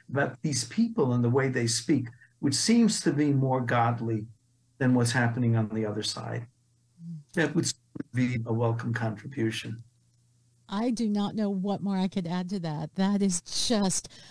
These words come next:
Speaker 2: the message of hope that we talk about. That's the God story that we like to get to on this program. And what I love best is that this is a tough, heart-wrenching, disturbing, even scary, and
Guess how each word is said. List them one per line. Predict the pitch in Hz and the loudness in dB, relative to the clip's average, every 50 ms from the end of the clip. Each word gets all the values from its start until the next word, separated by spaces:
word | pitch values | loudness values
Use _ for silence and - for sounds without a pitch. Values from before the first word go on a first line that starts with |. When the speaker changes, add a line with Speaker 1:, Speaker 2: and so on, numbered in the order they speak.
| - - | -16 -10
Speaker 2:
the | - 202 180 180 226 | -8 -6 -2 0 0
message | 196 202 202 214 240 240 220 - 247 202 175 | 2 2 2 2 2 0 -2 -4 -6 -6 -4
of | 214 185 | -4 -4
hope | 190 165 220 214 196 - _ | -2 -2 -2 -2 -2 -4 _
that | - 202 - | -6 -6 -2
we | 170 202 185 | -2 -2 -2
talk | - - 190 208 190 - | -2 -4 -4 -4 -4 -4
about. | - 185 165 165 160 180 | -4 -4 -4 -4 -4 -4
That's | - 226 311 349 - - - | -4 -4 -4 -4 -4 -4 -4
the | - - 214 | 0 0 0
God | 175 202 185 196 202 196 185 | 0 2 0 2 0 0 -2
story | - - - 190 175 160 160 147 | -6 -6 -4 -4 -2 -2 -2 -2
that | 156 - 214 190 | -2 -2 -2 0
we | 214 226 220 | 2 0 2
like | 202 180 190 196 - - | 2 2 0 0 0 -2
to | - 196 | -6 -4
get | 170 214 202 - - - | -2 -2 -2 -4 -4 -8
to | - - 170 160 160 165 - - - - - - - | -6 -4 -4 -4 -4 -4 -6 -10 -18 -20 -20 -10 -4
on | 190 202 196 202 | -2 0 2 2
this | 190 190 180 - | 2 2 0 -2
program. | - - - - 220 208 190 - 190 160 147 143 156 165 - - - - _ - | -4 -8 -6 -4 -4 -4 -4 -4 -4 -4 -4 -4 -6 -8 -12 -16 -20 -20 _ -4
And | 208 202 202 214 - | 0 0 0 0 0
what | 240 233 226 208 185 | 0 2 2 2 2
I | 185 180 | 2 2
love | 185 185 185 202 220 233 285 262 220 | 2 2 2 2 2 2 2 0 -2
best | - 220 196 196 214 220 - - - - - - - | -2 0 0 0 0 -2 -6 -8 -10 -14 -20 -16 -10
is | - 208 | -6 -4
that | 180 202 170 196 | -4 -4 -6 -6
this | 185 277 254 - | -6 -6 -6 -6
is | 262 180 | -6 -6
a | 196 156 - | -6 -8 -8
tough, | - - - - 214 220 269 294 - - _ - _ _ | -12 -10 -6 -4 -2 -2 -2 -4 -6 -10 _ -20 _ _
heart-wrenching, | - - - - 269 302 320 247 - 233 226 202 190 - - 202 185 | -20 -10 -4 -2 0 0 0 -2 -2 -2 -2 -2 -2 -4 -4 -6 -6
disturbing, | 165 196 175 - - - - - - - 269 269 269 269 262 226 202 240 226 202 196 196 - - | -4 -4 -6 -6 -6 -8 -8 -8 -6 -4 -2 -2 0 0 -2 -2 -2 0 0 2 0 0 -2 -4
even | - 262 339 392 392 320 | -4 -4 -4 -4 -4 -4
scary, | 196 - - - - - - - 269 285 320 311 294 254 208 190 | -4 -4 -6 -6 -8 -10 -8 -6 -4 -4 -2 -2 0 0 0 0
and | 185 180 | -2 -2